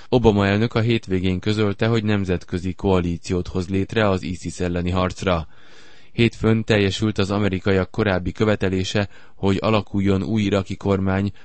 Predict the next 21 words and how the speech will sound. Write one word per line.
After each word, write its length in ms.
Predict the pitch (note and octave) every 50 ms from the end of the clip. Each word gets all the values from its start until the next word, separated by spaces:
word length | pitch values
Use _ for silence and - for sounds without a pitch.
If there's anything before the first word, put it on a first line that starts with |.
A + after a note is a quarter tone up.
| - -
amely 340 | - - G2 G#2 G#2+ G#2+ G#2
jobban 420 | A2 A#2 B2 A2+ G2 F#2 F#2 F2+ F2+
képviseli 600 | - A2 G#2+ G#2 - G2 F#2 - - G2+ G#2 G#2+
a 100 | G2 G2
különböző 680 | - - G2+ F2+ F2+ F2 F2 E2+ F2 F2 E2+ F#2 F2+
iraki 380 | F2 G2 G2+ G2 F2+ F2 F#2
vallási 600 | F2+ E2+ F#2+ F#2+ F#2+ G2 G2 G2 G#2 - - -
és 180 | A2 G#2+ G#2 -
egyéb 420 | - - F#2 F2+ F2+ F2 E2 -
közösségek 680 | - - F#2 F2 F2+ F2 - - - F#2+ F#2 F#2 F2+ -
érdekeit. 680 | G2 G2 G2 F#2 F#2 F#2+ - - F#2+ F2+ E2+ E2 - - - - - - - - - - - -
Az 220 | - G2 G2+ F#2+ E2+
iraki 300 | B2 A#2 A2+ G#2 - G2
parlament 640 | - - A2+ A2+ A2+ A2+ G#2 G#2 G2 F#2+ F2+ - -
végre 380 | F2+ G#2 G2+ F#2+ G2 G#2 F#2
jóváhagyta 720 | F2 G2+ A2 A2 G2+ F#2+ F2 F2 F2+ - - - G2+ G2+ - - - - -
Haider 400 | - - G#2+ A2+ G#2 G2 G2 G2
al-Abadi 560 | G2 F#2 F#2 C#2 F2+ F2+ F#2 F2+ F2 E2+ E2+
miniszterelnök 760 | E2 F2 F2 F2 E2 - - F#2 F2+ F2 F2 F2+ F2+ F2 -
új 100 | G2 F2+
kormányát. 880 | E2 - F#2+ F#2 F2+ F#2 F#2 F2+ F2 F2+ F2+ E2+ E2 D#2+ D#2 - -